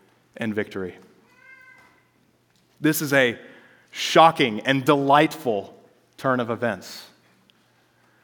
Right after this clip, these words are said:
And verse eighteen alone seems strange.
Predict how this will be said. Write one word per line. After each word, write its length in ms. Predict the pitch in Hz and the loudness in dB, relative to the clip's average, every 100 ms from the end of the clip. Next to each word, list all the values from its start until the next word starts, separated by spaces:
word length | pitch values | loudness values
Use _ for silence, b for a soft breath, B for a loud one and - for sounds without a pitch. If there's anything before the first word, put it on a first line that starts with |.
| _ _ | _ _
And 100 | 127 | 2
verse 240 | 135 185 190 | 6 6 6
eighteen 380 | 175 175 190 175 | 2 2 2 4
alone 800 | 156 151 147 165 208 139 117 120 | 2 2 2 4 4 4 -2 -4
seems 320 | 147 139 127 | -2 -2 -2
strange. 760 | - 160 170 107 - - - | 0 2 2 -4 -8 -14 -16